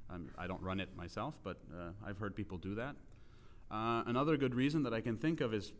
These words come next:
most modern distros nowadays, like Red Hat and suse and Debian and all these guys, they've actually upped to Mod Pro two in most cases. So for people that are just starting Mod Pro based things, usually they actually have it already, or they just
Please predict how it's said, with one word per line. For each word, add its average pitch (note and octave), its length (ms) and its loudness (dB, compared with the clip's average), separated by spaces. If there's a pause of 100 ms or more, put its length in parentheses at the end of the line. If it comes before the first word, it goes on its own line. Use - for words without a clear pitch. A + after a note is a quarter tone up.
most B2 480 4
modern A#2+ 420 2
distros A2+ 580 0
nowadays, G2 680 0
like F#2 220 -4
Red F#2+ 180 0
Hat F#2+ 320 -2
and F2+ 260 -4
suse F#2+ 320 -6
and F#2 400 -2
Debian G2 360 0
and F#2 80 -2
all G2 100 0
these G#2+ 220 -2
guys, E2+ 320 -4
they've F#2 180 -2
actually F#2 500 -4
upped F2+ 300 -6
to G#2+ 60 -2
Mod F#2 240 -2
Pro F#2 160 -2
two A2 240 -4
in A#2 100 0
most A2 260 0
cases. B2 460 -6 (480)
So A2 180 -4
for A2 140 -2
people B2+ 260 0
that A2+ 120 4
are G#2 100 4
just A#2 240 -2
starting A#2 560 2
Mod G#2 220 0
Pro A2 160 0
based G2 380 -2
things, D#3+ 380 -2
usually C3 640 4
they G2+ 220 0
actually G2 400 -2
have G2+ 300 0
it G#2 180 0
already, F#2+ 640 0
or F#2 300 -2
they F2+ 120 -2
just F#2 260 -6